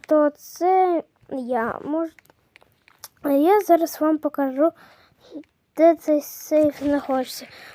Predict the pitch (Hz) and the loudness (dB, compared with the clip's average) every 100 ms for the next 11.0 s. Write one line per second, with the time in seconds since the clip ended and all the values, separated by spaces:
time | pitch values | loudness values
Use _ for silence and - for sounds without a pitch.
0 | - 294 - 359 339 339 320 311 285 262 | 0 0 2 -4 0 2 4 2 0 0
1 | 277 294 349 403 427 427 427 415 381 453 | 2 4 4 4 2 0 0 0 -2 0
2 | 403 370 302 - 359 - 339 262 262 254 | 0 0 -4 -6 -8 -4 -6 -4 -4 0
3 | 349 - - - 269 262 254 240 247 247 | -2 -4 -18 -12 -8 -6 -6 -6 -4 -4
4 | - 247 - - - - - 247 - 254 | -2 -4 -6 -12 -20 -20 -18 -10 -4 -2
5 | 254 302 381 427 403 381 311 285 269 254 | 2 4 4 4 2 2 2 2 0 -2
6 | 254 254 247 262 277 262 247 247 254 254 | -2 -2 -4 -4 -4 0 0 0 -2 -2
7 | 277 302 320 339 403 403 370 - 254 247 | -2 -2 -2 -2 -2 0 0 0 0 2
8 | 247 247 240 240 247 - 254 320 285 254 | 0 -2 -2 -6 -10 -8 0 0 0 -6
9 | 240 262 240 208 202 - - - - 247 | -6 -2 -2 -2 -8 -14 -20 -16 -6 -2
10 | 330 349 285 285 277 - 269 302 285 | 2 0 2 2 2 0 2 4 4